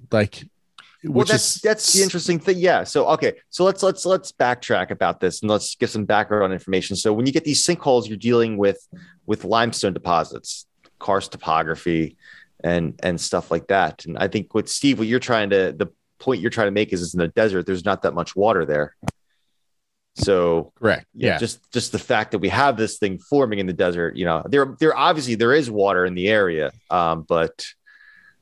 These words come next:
Speaker 2: uh, you know, I don't know what the, the, the source
Speaker 1: Yeah,
Speaker 2: of that
Speaker 1: and,
Speaker 2: stuff
Speaker 1: you know,
Speaker 2: is.
Speaker 1: even the driest desert gets rain sometimes.
Speaker 2: Yeah.
Speaker 1: Um, so it, this, this thing took a while to form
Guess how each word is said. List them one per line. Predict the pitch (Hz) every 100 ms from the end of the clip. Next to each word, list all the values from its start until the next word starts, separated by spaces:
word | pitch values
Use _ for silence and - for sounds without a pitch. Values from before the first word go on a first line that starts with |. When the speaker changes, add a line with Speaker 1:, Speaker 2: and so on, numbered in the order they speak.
| _
Speaker 2:
uh, | 85 82 73
you | 78
know, | 87
I |
don't | 90 90
know |
what | 90 85
the, | 82 78 -
the, | - -
the | 85
source | - - 104
Speaker 1:
Yeah, |
Speaker 2:
of | 101
that | 90 117
Speaker 1:
and, | 143
Speaker 2:
stuff | 82 -
Speaker 1:
you | 98
know, | 85
Speaker 2:
is. | 85
Speaker 1:
even | 147 156
the | 120
driest | 85 110 104 87 -
desert | 98 85 -
gets | 85 -
rain | 87 82
sometimes. | - 92 85 64 64 - - _ - - -
Speaker 2:
Yeah. | 120 82 - _ -
Speaker 1:
Um, | 85 78 73 - _
so | - 113 95
it, | 101 - -
this, | 135 139
this | 113 123 -
thing | 131 113 120 - _ _ _ _ _ -
took | 143 -
a |
while | 120 113 107
to | 90
form | - 117 92 85